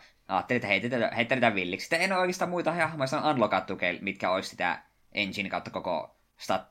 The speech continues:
stattisysteemi, tai stat-, sas-, ai joo, statseilta samanlainen, niin en oo hirveästi muita uskaltanut käyttää. Tosin sitä nyt, kun tossa sitä Grand Prix on menossa, niin siinähän on se, että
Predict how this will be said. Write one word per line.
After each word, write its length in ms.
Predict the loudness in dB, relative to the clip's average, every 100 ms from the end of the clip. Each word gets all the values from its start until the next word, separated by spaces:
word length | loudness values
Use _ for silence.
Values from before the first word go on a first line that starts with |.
| -8
stattisysteemi, 800 | -2 -2 -2 -6 -4 -4 -2 -2
tai 160 | 0 2
stat-, 260 | 2 -2 -4
sas-, 420 | 0 0 0 -14 -20 -20 -8
ai 160 | 2 4
joo, 80 | 4
statseilta 440 | 2 2 2 0
samanlainen, 560 | 0 2 2 2 2 -2
niin 140 | -6
en 80 | -6
oo 60 | -4
hirveästi 260 | -4 -4 -6
muita 200 | -6 -6
uskaltanut 300 | -6 -10 -4
käyttää. 500 | -4 -4 -6 -8 -8 _ _ _ _
Tosin 320 | 0 2 2
sitä 260 | 2 4 4
nyt, 260 | 2 -2 _ _ -20 -20 -20 _
kun 180 | -6 -4
tossa 200 | -2 -4
sitä 500 | -2 2 4 2 0 _ _ _ -2
Grand 220 | 0 0
Prix 260 | -4 -6
on 100 | -6
menossa, 320 | -4 -4 -4 -8
niin 60 |
siinähän 340 | -6 -6 -4 -4
on 80 |
se, 160 | -4 -6
että 320 | -4 -6 -6